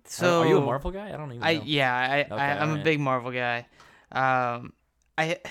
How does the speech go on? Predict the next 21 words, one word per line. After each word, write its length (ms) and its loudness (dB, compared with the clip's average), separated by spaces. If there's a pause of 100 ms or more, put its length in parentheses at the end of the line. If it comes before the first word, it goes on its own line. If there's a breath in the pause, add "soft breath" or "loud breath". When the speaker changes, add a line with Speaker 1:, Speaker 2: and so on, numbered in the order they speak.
(100)
Speaker 1:
<laughs> 240 -12
the 160 -4
thing 260 0
that 180 0
catches 220 -4
my 240 2
eye 40 0
the 120 -4
most 420 -6
though 300 0
is 220 -8
the 80 -8
twelve 300 -4
ninety-nine. 680 -4 (520 soft breath)
I 400 -2
love 300 -2
Disney, 260 -4
I 80 -4
love 240 -6
Marvel, 560 -6
but, 380 -8